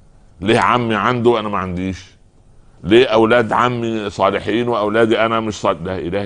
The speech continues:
إلا أنت. أهم يقسمون رحمة ربك؟ نحن قسمنا معيشتهم بينهم، نحن قسمنا بينهم معيشتهم في الحياة الدنيا. يا الله، فالعبد مننا سبحان الله، يعني،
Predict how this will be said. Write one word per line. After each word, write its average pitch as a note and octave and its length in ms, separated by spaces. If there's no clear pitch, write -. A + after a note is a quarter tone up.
إلا E2+ 260
أنت. F2+ 140
أهم E2+ 200
يقسمون E2+ 540
رحمة D#2 360
ربك؟ G#2 340
نحن D#2 240
قسمنا E2+ 580
معيشتهم D2+ 840
بينهم، D#2+ 400
نحن C#2 220
قسمنا E2+ 480
بينهم D#2+ 420
معيشتهم E2 560
في - 60
الحياة F#2 380
الدنيا. E2 480
يا C#2 140
الله، E2+ 360
فالعبد G2+ 360
مننا G2+ 320
سبحان G2+ 340
الله، G#2 220
يعني، E2+ 320